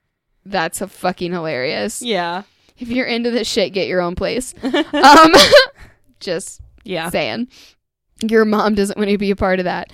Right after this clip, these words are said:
Speaker 2: <laughs>
Speaker 1: Um, <laughs> at all, no matter how accepting she is.
Speaker 2: No.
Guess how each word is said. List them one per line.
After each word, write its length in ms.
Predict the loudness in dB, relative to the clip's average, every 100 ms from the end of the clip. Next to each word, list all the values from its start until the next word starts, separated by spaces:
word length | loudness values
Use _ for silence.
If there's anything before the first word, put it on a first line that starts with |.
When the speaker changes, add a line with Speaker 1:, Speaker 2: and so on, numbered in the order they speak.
| -20
Speaker 2:
<laughs> 120 | -8 0
Speaker 1:
Um, 340 | 6 8 8 8 8 8 4 _ -20
<laughs> 560 | -20 _ _ _ _ 0
at 160 | 4
all, 220 | 6 4 4
no 100 | 4
matter 240 | 4 6
how 160 | 8 6
accepting 500 | 4 0 0 -2 -6
she 200 | -6 -8
is. 200 | -8 -8
Speaker 2:
No. 400 | -6 -6 -8